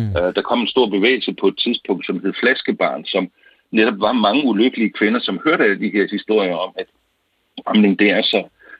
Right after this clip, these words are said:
saliggørende, at, at, at går galt, hvis du ikke kan amme. Og det er der bare ikke, efter min mening, noget, der har, har bevist.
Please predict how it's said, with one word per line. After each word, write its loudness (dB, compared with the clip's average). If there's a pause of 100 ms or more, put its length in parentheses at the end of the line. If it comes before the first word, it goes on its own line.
saliggørende, 0
at, -4
at, -4
at -4
går 0
galt, 0
hvis -4
du 0
ikke 0
kan -6
amme. -6
Og -10
det 4
er 4
der 0
bare 2
ikke, -2
efter -8
min -2
mening, -4
noget, -10
der -14
har, -10 (360)
har -6
bevist. -4